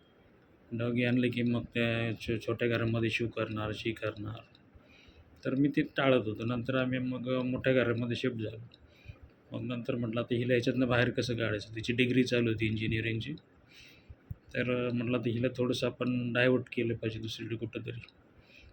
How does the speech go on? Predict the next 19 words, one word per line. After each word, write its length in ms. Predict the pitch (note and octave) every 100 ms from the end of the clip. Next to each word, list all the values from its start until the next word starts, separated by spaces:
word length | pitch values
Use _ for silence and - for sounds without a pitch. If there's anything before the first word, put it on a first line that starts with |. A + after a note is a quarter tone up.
| _ - C3
मी 140 | C3 D3+
तिला 120 | C#3+
परमिशन 440 | D#3+ D#3+ D3+ C3
दिली. 180 | A#2 A2+
म्हटलं, 300 | A2+ A2+ A#2+
"एक, 160 | A#2+ -
अ, 260 | B2 A#2+ A#2 A2+ A2
कुत्र्याचं 520 | A2 - A#2 A#2+ A2+
पिल्लू," 300 | A#2 B2 B2
म्हटलं, 300 | A#2+ A2+ A2+
"घेऊन 260 | A#2+ D#3+ E3+
ये, 80 | C#3
काय 200 | B2 A#2+
तुला 240 | B2+ A#2+
आवडत 300 | A2+ A2+ A2 G#2+
होतं." 200 | A2+ - - - _ - - - - - _ - - - - B2+
तर, 240 | B2+ B2
अ, 300 | B2 B2 B2
मग 180 | B2+